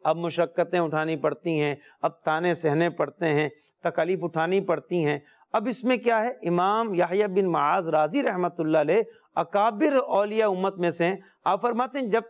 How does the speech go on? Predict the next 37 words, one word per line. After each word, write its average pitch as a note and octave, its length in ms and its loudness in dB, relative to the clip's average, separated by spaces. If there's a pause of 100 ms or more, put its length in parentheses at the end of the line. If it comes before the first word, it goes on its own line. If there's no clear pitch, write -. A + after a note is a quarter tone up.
تک B3+ 180 0
راہ A3 380 4
عشق - 220 -4
میں G#3+ 180 2
تکلیف G3 560 0
نہیں A#3+ 180 2
اٹھاتا E3+ 480 2
کوئی F3 160 0
بندہ، D#3+ 380 2 (360)
اسے A3 240 2
محبت G3 420 2 (100)
کی A#3 100 -2
مٹھاس F#3+ 500 0
حاصل E3 280 0
نہیں E3 200 2
ہوتی۔ C#3 280 -2 (360)
اور B3+ 80 0
اب A3 200 0
دیکھیں B3+ 300 0
سنت F3 560 -2
پہ A#3 120 2
عمل A3 220 -2
کرنے A3 340 2
میں G#3+ 160 0 (240)
ایک G3 220 0
بڑی A3 200 0
پیاری G3 340 0
مجھے G#3 260 2
حدیث E3 280 0 (120)
پاک F#3 160 0
یاد D#3 220 2
آ C3+ 220 2
گئی، D#3+ 220 2
اے، C3+ 420 2 (460)
اے، C#3+ 160 0
ابراہیم E3 320 0
بھائی، E3 240 -2